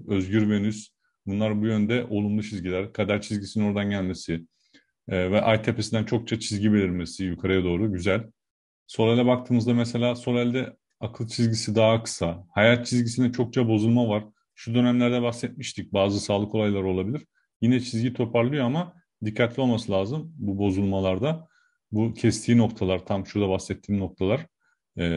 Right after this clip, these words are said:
el-, elli altmış yaşları arası bir durumlar olabilir. Yani daha çok elli üç,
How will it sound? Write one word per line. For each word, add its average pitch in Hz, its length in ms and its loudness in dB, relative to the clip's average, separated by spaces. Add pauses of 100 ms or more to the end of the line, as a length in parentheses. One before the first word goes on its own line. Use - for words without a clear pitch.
(360)
el-, 110 380 0 (260)
elli 135 260 4
altmış - 400 2
yaşları 107 340 -2
arası 104 600 -4
bir 104 100 -4
durumlar 110 280 0
olabilir. 113 520 -4 (500)
Yani 101 200 2
daha 107 140 6
çok 107 220 -4
elli 107 260 6
üç, - 360 -2